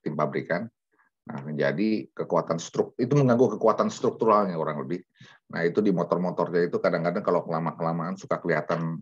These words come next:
eh, retak rambut lah. Nah, gitu. Jadi tolong dihindari. Nanti kalau, eh, penerbangan fixed wing itu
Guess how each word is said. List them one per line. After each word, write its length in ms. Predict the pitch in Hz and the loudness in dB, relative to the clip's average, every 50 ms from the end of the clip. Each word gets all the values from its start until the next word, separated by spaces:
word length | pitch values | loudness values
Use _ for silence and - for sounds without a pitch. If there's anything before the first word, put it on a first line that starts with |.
| - | -8
eh, 480 | - 78 78 78 80 82 82 80 80 - _ - | -6 -6 -4 -2 -2 -2 -2 -4 -6 -8 _ -10
retak 240 | - 95 92 - | -6 -4 -2 -2
rambut 400 | - 101 104 113 123 123 - - | 0 0 2 4 4 4 4 2
lah. 80 | 101 92 - - _ _ _ - - - _ _ _ _ _ _ _ - | 0 -2 -2 -8 _ _ _ -20 -20 -20 _ _ _ _ _ _ _ -16
Nah, 60 | - - 135 | -12 -12 -10
gitu. 160 | 135 - 143 | -8 -6 -4
Jadi 320 | - 78 80 90 95 - - _ _ _ _ _ _ _ _ _ _ _ _ _ _ _ _ _ _ _ _ _ _ _ _ _ _ _ _ - | -2 0 0 0 -2 -2 -6 _ _ _ _ _ _ _ _ _ _ _ _ _ _ _ _ _ _ _ _ _ _ _ _ _ _ _ _ 2
tolong 240 | 104 104 101 101 | 4 4 4 4
dihindari. 720 | 98 90 104 98 95 90 82 80 78 95 113 131 139 143 135 - _ _ _ _ _ _ _ - | 2 2 2 2 2 2 2 2 2 2 0 0 0 -2 -6 -12 _ _ _ _ _ _ _ -10
Nanti 480 | 85 85 85 85 - 120 120 120 104 - - _ - _ _ _ _ _ _ _ _ _ _ _ _ _ | -8 -8 -8 -6 -2 0 0 0 0 -2 -8 _ -20 _ _ _ _ _ _ _ _ _ _ _ _ _
kalau, 640 | - - 95 95 98 101 101 98 95 92 90 87 - - - - - - _ - - _ _ _ _ _ - | -6 -2 0 2 2 2 2 2 2 2 2 0 -2 -4 -6 -10 -18 -20 _ -20 -20 _ _ _ _ _ -18
eh, 240 | - - - - - - _ _ _ _ _ _ _ _ _ _ _ _ _ _ _ _ _ _ _ | -16 -16 -16 -18 -18 -20 _ _ _ _ _ _ _ _ _ _ _ _ _ _ _ _ _ _ _
penerbangan 600 | - 110 107 104 95 95 98 92 90 98 101 - | -6 -4 -2 0 0 2 2 2 2 0 -2 -2
fixed 240 | - 113 - - - | -4 -4 -4 -4 -2
wing 240 | - 120 104 104 104 | 0 0 2 2 0
itu 560 | - 101 98 - - - 139 135 139 135 135 | 0 -2 -2 -2 0 2 2 2 2 2 -4